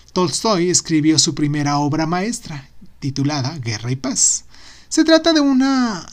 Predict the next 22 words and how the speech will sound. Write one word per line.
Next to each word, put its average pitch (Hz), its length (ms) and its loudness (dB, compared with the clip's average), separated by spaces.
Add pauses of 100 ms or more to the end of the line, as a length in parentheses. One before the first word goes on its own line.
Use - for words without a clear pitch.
novela 170 580 2
extensa 147 760 -2
ambientada 151 840 -2
en 135 140 -2
las 131 180 -4
guerras 147 360 -2
napoleónicas 143 840 -4
que 135 160 -8
culminan 143 480 -2
con 131 180 -4
la 120 60 -2
invasión 120 460 -2
francesa 123 920 -4
de 117 140 -6
Rusia 139 520 -2
en 113 120 -8
el 120 160 -6
año 143 260 -4
de 110 100 -10
mil 151 220 -4
ochocientos 156 560 -2
doce. 175 380 -2